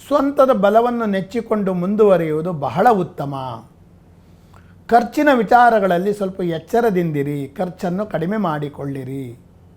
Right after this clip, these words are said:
ನಿಮ್ಮ ಆದಾಯಕ್ಕೆ ಮೀರಿ ಖರ್ಚು ಬರುವ ಸಾಧ್ಯತೆಗಳಿವೆ. ವಿದ್ಯಾರ್ಥಿಗಳಿಗೆ ಸ್ವಲ್ಪ ಅನುಕೂಲಕರವಾದ ವಾತಾವರಣವಿದೆ. ಹಿರಿಯರ ಸಹಕಾರಗಳು ನಿಮಗೆ ಒದಗಿ ಬರುತ್ತವೆ. ಆಸ್ತಿ ವಿಚಾರದಲ್ಲಿ ಎಚ್ಚರವಾಗಿರಿ.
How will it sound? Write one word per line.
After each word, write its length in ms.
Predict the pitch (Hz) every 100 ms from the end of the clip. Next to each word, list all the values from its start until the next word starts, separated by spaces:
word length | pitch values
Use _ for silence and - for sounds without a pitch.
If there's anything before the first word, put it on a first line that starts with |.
| _ - _ 208
ನಿಮ್ಮ 220 | 247 247 -
ಆದಾಯಕ್ಕೆ 720 | 196 214 226 262 269 262 254
ಮೀರಿ 380 | 233 226 208 208
ಖರ್ಚು 420 | 208 196 180 226
ಬರುವ 320 | 185 180 180
ಸಾಧ್ಯತೆಗಳಿವೆ. 1300 | 180 156 160 135 156 160 156 131 131 131 120 117 _ _ _ _ - - -
ವಿದ್ಯಾರ್ಥಿಗಳಿಗೆ 840 | 226 202 277 269 262 247 208 208 190
ಸ್ವಲ್ಪ 320 | 208 180 180
ಅನುಕೂಲಕರವಾದ 1040 | 165 180 - 226 226 208 185 175 160 151
ವಾತಾವರಣವಿದೆ. 1400 | 151 147 156 170 170 160 147 156 147 135 139 135 123 123 _ _ _ _ - _ - - _ _ _ _ -
ಹಿರಿಯರ 440 | 226 262 294 285 269
ಸಹಕಾರಗಳು 840 | 214 185 220 226 220 196 170 175
ನಿಮಗೆ 320 | 202 175 175 170
ಒದಗಿ 360 | 151 175 208
ಬರುತ್ತವೆ. 840 | 190 165 151 - 151 143 139 127 117 - - _ _ _ _ -
ಆಸ್ತಿ 540 | 190 220 - - 294
ವಿಚಾರದಲ್ಲಿ 800 | 247 190 226 226 214 180 196 196
ಎಚ್ಚರವಾಗಿರಿ. 1200 | 160 - - 220 196 160 147 139 139 139 127 -